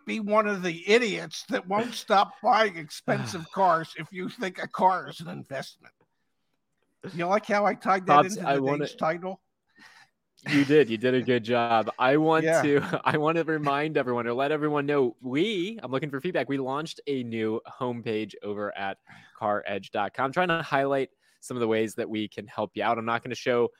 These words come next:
Speaker 2: all of it, but I would love if we could get some feedback. Just head to car edge dot com. And as a reminder, you can do all the free things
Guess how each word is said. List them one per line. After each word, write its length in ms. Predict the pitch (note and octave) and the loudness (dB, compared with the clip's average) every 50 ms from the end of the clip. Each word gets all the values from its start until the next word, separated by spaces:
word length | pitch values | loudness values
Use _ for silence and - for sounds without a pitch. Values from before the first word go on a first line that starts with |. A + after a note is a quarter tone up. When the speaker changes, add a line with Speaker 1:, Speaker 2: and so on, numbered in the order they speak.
| _ _ _ - | _ _ _ 2
Speaker 2:
all 220 | B2+ C3 C3+ C#3+ C#3 | 4 4 6 6 4
of 80 | B2+ | 2
it, 100 | C3+ - | 0 0
but 100 | - B2+ | 2 2
I 80 | A#2+ A#2+ | 2 2
would 180 | A#2+ B2 A#2+ | 2 0 0
love 720 | A#2+ A2 F2+ A2+ B2 C3+ D3 D#3+ D#3+ D#3+ D#3+ D#3 C#3 C3+ - - _ _ - | -2 -4 -6 -6 -4 -2 0 0 2 2 0 0 -2 -6 -12 -18 _ _ -14
if 120 | C3 A#2 - | -12 -10 -10
we 100 | C3 G#2+ | -10 -12
could 100 | A#2+ G2 | -10 -8
get 160 | B2+ A#2+ - | -8 -8 -8
some 180 | - A#2+ A2 | -10 -12 -12
feedback. 600 | F#2+ _ - B2+ B2 A#2+ A2+ B2+ A#2+ A#2 A2+ - - - | -10 _ -6 -6 -4 -2 0 0 0 0 -2 -4 -8 -14
Just 180 | - A2+ - - | -14 -14 -10 -8
head 180 | A#2 A2+ G2+ - | -10 -10 -10 -12
to 80 | A#2 | -18
car 340 | - - - A2+ A2 A2 G#2 | -16 -10 -6 -4 -2 -2 -2
edge 300 | F2+ G#2 G2 G2+ F#2+ - | -4 -6 -8 -8 -8 -6
dot 200 | - A2 G#2+ - | -4 -4 -4 -2
com. 160 | B2+ B2+ B2+ | -2 -4 -2
And 60 | C3+ | 0
as 140 | D3+ D#3+ D3+ | 0 0 0
a 40 | D#3 | 0
reminder, 440 | D#3 C#3+ C3+ C3 C3 B2+ B2+ A#2+ - _ _ _ _ _ _ _ _ _ _ _ _ _ _ _ _ _ | 0 0 0 0 2 2 0 0 -2 _ _ _ _ _ _ _ _ _ _ _ _ _ _ _ _ _
you 100 | - A2+ | -16 -12
can 120 | A#2 A2 | -8 -4
do 120 | A2+ A2 | -2 -2
all 320 | A2 A2 A2+ A#2 A#2+ A#2 A2+ | -2 -2 -2 -4 -4 -4 -4
the 80 | A#2 | -6
free 240 | - - - A#2+ A#2 | -8 -6 -6 -6 -6
things 460 | A2+ - A#2 A2 G#2+ G#2 G2+ - - | -6 -6 -8 -10 -10 -10 -12 -16 -18